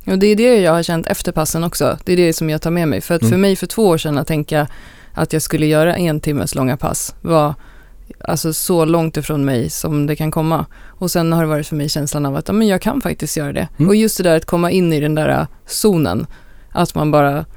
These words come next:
Speaker 1: är i sig
Speaker 2: Mm.
Speaker 1: själv och så. Sen är jag ganska mycket, alla är ju så olika i det där. Vissa är arga när de kör, vissa liksom går på någon slags, äh, aggressivitetsadrenalin. Jag
Speaker 2: Mm.
Speaker 1: behöver vara glad.
Speaker 2: Mm.
Speaker 1: Så jag är lite så här hopp och studs och så här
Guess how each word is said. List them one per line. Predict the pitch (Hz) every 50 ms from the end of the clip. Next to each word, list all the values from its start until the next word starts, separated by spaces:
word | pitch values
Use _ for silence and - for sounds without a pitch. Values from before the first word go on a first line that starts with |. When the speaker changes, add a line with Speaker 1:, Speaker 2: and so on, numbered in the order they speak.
| - - - - - -
Speaker 1:
är | - - 165 139 123 92 - -
i | 156 160
sig | 127
Speaker 2:
Mm. | 117 90
Speaker 1:
själv | - 165 120 90 - -
och | 67 - -
så. | - - 156 143 -
Sen | - 202 202 208
är | 208
jag | 190 170 160
ganska | 160 160 - - 156
mycket, | 160 156 - 156 147 151 - - - -
alla | - 180 180 180
är | 185
ju | 180
så | 175 -
olika | - 190 190 202 208 196 - 175
i | 165 147
det | 143
där. | - 120 160
Vissa | 170 175 175 - - 190
är | 190 202 202 -
arga | 202 180 170 165 165 180
när | 196 202 196 196
de | 190 190
kör, | 175 - 180 180 190 214 - - - - - - - - - -
vissa | 180 185 175 - - 180 175
liksom | 175 170 160 170 160 156 156 156 170 180 180
går | 180 175 165
på | - 170
någon | 160 160
slags, | - - 80 - - -
äh, | 87 - - 170 165 160 160 165 165 165 - - 170 165 165 160
aggressivitetsadrenalin. | - 180 175 165 165 - - - 170 160 160 160 160 160 165 180 180 170 170 175
Jag | 190 202
Speaker 2:
Mm. | 202
Speaker 1:
behöver | 202 196 202 185 180
vara | 175 175 175
glad. | 170 185 202 185 - - 160 - 180 160 -
Speaker 2:
Mm. | 107 110 117 - -
Speaker 1:
Så | - - 190
jag | 190 180 175
är |
lite | 165 165 - -
så | - 165
här | 160
hopp | 151 160 165 - - -
och | 165
studs | - - 170 160 - - - -
och | 160 - 160 -
så | - 151
här | 160 - 156